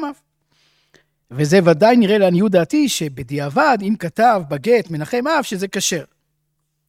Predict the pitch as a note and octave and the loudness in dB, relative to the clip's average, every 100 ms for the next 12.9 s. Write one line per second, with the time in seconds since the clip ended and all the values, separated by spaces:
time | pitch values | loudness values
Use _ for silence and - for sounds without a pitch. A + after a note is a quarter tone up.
0 | _ _ _ _ F3+ A#3 A3+ F#3+ D#3 F3+ | _ _ _ _ -4 -2 -2 -4 -4 -6
1 | E3 D#3 D3+ A3+ A#3+ G#3 D#3 E3 E3 E3+ | -4 -6 -2 2 2 0 -6 -8 -6 -6
2 | E3+ F#3 C#4 B3+ A3+ G#3+ F3 E3 - - | -6 -4 -4 -4 -4 -6 -8 -12 -16 -20
3 | _ _ _ _ _ _ _ _ _ _ | _ _ _ _ _ _ _ _ _ _
4 | _ _ _ _ _ _ _ _ _ _ | _ _ _ _ _ _ _ _ _ _
5 | _ _ _ - F3 C4 C#4 C4 A#3+ A#3 | _ _ _ -10 -6 -2 -2 -2 -6 -8
6 | G#3+ F#3+ G3+ G3 F3+ E3 D#3 C3+ A#2 - | -4 -4 -2 -4 -2 -4 -6 -8 -14 -20
7 | _ - D#3 D#3 D#3 G#3 F#3+ E3 - _ | _ -10 -6 -4 -2 -2 -2 -6 -12 _
8 | _ _ _ E3+ E3+ D#3 A3+ G3+ - - | _ _ _ -4 -4 -2 -6 -6 -14 -20
9 | _ _ E3 - G#3+ F3 E3+ F3 _ _ | _ _ -14 -6 -4 -4 -4 -4 _ _
10 | E3+ F3+ A#3 B3 - _ _ _ _ _ | 0 2 2 -2 -18 _ _ _ _ _
11 | _ _ _ _ _ _ _ _ _ _ | _ _ _ _ _ _ _ _ _ _
12 | G3 C#4+ D4 A#3+ A3+ A#3+ B3 C4+ A#3 | -6 -2 -2 -4 -6 -2 -2 0 -2